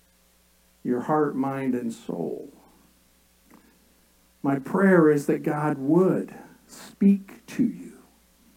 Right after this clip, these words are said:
in these next few minutes. In Ephesians chapter three, beginning at verse fourteen, and this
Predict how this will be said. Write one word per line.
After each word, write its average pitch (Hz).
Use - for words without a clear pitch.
in 160
these 147
next 135
few 117
minutes. -
In 175
Ephesians 180
chapter 175
three, 180
beginning 151
at 143
verse 139
fourteen, 156
and 131
this 165